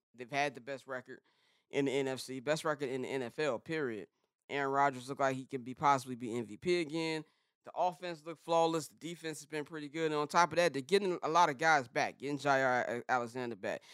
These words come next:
getting Zadarius Smith back. You're getting, you know, uh, David Bakhtiari back. You, you, they're starting to really get, get healthy even before their bye week. So if you wanna pick them,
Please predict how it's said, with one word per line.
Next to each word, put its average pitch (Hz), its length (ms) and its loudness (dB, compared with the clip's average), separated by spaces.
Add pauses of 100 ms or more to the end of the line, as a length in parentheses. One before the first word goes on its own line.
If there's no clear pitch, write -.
(260)
getting 151 180 2
Zadarius 131 520 -4
Smith 120 300 -14
back. 101 280 -12
You're 113 160 -20
getting, 143 340 -8 (300)
you 127 100 -10
know, 131 160 -4
uh, 120 280 -2
David 135 300 -6
Bakhtiari 127 600 -2
back. 117 260 -4
You, 185 100 -4
you, 180 200 -8
they're 190 160 0
starting 226 320 4
to 180 80 -2
really 190 300 0
get, 147 280 -8
get 143 200 0
healthy 180 440 0 (300)
even 180 160 -4
before 170 420 4
their 139 200 0
bye 120 200 0
week. 98 220 -10
So 233 160 -4
if 214 100 -4
you 294 140 0
wanna 254 260 4
pick - 380 -4
them, 190 280 0